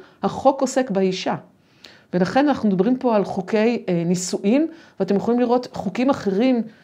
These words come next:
שפותחים עם אותה פתיחה, כמו בדברים כ"ד, פסוק אחד,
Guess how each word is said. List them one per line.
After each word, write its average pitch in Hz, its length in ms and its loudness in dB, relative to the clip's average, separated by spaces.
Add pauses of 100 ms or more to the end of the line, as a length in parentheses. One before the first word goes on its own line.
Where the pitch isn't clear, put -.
(120)
שפותחים 208 500 2
עם 208 120 4
אותה 196 200 2
פתיחה, 202 460 0
כמו 190 220 -2
בדברים 175 380 0
כ"ד, 180 360 2 (600)
פסוק 196 340 -2
אחד, 185 340 2